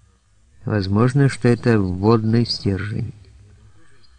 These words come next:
Он вставлялся в более гибкую трубку, чтобы удобнее было вводить её в гортань, а затем извлекался обратно.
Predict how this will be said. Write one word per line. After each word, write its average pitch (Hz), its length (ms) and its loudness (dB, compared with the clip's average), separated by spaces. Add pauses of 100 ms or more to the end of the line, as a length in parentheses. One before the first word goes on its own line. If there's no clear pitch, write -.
(220)
Он 139 140 2
вставлялся 131 680 2
в 104 40 0
более 120 320 4
гибкую 110 480 0
трубку, 139 460 -2
чтобы 104 340 -2
удобнее 113 440 0
было 107 280 2
вводить 98 560 -2
её 110 160 0
в 95 140 -6
гортань, 104 600 0 (760)
а 98 100 -2
затем 117 420 0
извлекался 120 760 -2
обратно. 107 580 -4